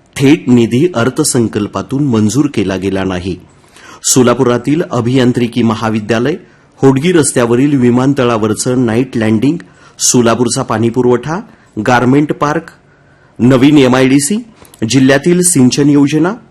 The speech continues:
मिलेट सेंटर अशा बाबींसाठी भरघोस निधी मिळेल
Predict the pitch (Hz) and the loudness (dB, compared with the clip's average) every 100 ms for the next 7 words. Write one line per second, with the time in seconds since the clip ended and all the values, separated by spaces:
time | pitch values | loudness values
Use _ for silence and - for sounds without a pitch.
0 | _ 135 147 165 180 - 120 117 117 98 | _ 0 2 4 0 0 0 0 0 -2
1 | 95 - _ _ - 131 139 180 165 113 | -4 -10 _ _ -2 0 0 -2 -4 -4
2 | 110 110 113 117 160 160 113 123 123 156 | -2 -2 -2 -6 -4 -4 -4 -2 2 2
3 | 170 135 110 110 120 117 127 | 2 2 2 2 0 2 0